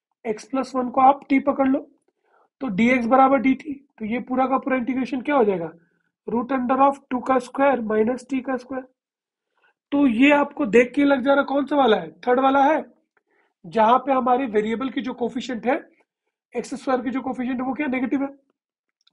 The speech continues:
तो फॉर्मूला क्या हो जाएगा, t by टू, ठीक है, root under of टू स्क्वायर माइनस टी स्क्वायर प्लस ए स्क्वायर बाई टू, ये भी ए स्क्वायर क्या है, टू स्क्वायर बाई टू,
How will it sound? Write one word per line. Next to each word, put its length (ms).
तो 60
फॉर्मूला 340
क्या 120
हो 80
जाएगा, 220
t 260
by 260
टू, 220
ठीक 160
है, 180
root 160
under 340
of 180
टू 160
स्क्वायर 440
माइनस 560
टी 140
स्क्वायर 360
प्लस 360
ए 140
स्क्वायर 320
बाई 120
टू, 240
ये 240
भी 180
ए 120
स्क्वायर 260
क्या 180
है, 60
टू 200
स्क्वायर 260
बाई 140
टू, 180